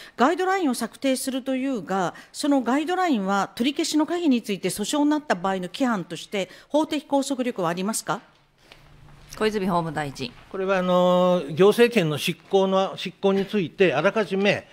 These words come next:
Speaker 3: えー、執行の内容についての予見可能性を高めるための、まあ、あの、情報を提供しようという、あくまで行政権内部の、お、営みの、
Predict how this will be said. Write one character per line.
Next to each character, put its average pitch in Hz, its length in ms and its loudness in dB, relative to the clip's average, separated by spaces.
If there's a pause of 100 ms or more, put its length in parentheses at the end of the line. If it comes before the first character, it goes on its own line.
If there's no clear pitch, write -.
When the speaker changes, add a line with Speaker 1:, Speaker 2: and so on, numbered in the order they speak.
(240)
Speaker 3:
え 156 640 0
ー、 139 60 -10
執 - 200 -14
行 160 140 2
の 156 300 0
内 165 300 2
容 165 120 2
に 165 140 -2
つ - 140 -6
い 147 100 -2
て 190 100 -4
の 156 80 -4
予 139 120 2
見 190 200 2
可 190 120 0
能 190 120 0
性 196 140 -2
を 190 80 2
高 190 240 -4
め 208 100 -2
る 196 120 -4
た 175 100 -8
め 175 160 -4
の、 196 280 -2 (340)
ま 147 320 -4
あ、 - 20 -8
あ 139 40 -8
の、 135 140 -8
情 147 200 2
報 175 120 0
を 160 60 2
提 147 160 -2
供 139 180 -2
し 175 120 -2
よ 147 80 4
う 113 60 -8
と 170 100 -4
い 180 40 -2
う、 165 40 -2
あ 175 80 -4
く 214 80 -4
ま 190 120 4
で 156 140 -4
行 160 140 -2
政 175 300 -2
権 165 200 -2
内 180 200 0
部 165 120 -4
の、 175 300 -2 (200)
お、 135 280 -6
営 143 80 -6 (260)
み 147 120 -2
の、 190 260 2